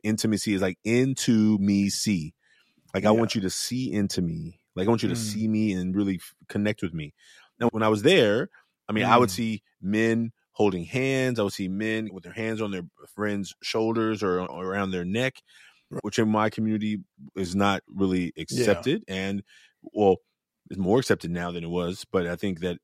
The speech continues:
Speaker 1: there's this idea that, "Wow, what is this?" Right? And there's a lot of learning that took place for me to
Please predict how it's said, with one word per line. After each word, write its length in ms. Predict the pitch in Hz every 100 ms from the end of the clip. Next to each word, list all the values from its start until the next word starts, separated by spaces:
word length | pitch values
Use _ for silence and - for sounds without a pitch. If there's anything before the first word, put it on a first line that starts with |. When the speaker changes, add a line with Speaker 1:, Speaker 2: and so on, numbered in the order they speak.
| -
Speaker 1:
there's 260 | - 98 104
this 120 | 107
idea 360 | 110 95 107 113
that, 180 | 104 87 _ _ _ _
"Wow, 260 | - 143 127
what 160 | 104 117
is 180 | 151 101
this?" 260 | 80 78
Right? 260 | 87 110 156
And 100 | 98
there's 100 | 98
a 40 | 107
lot 140 | 117
of 80 | 104
learning 360 | 104 143 143 95
that 220 | 87 85
took 160 | 98 -
place 180 | 95
for 120 | - 92
me 180 | 101 92
to 260 | 95 85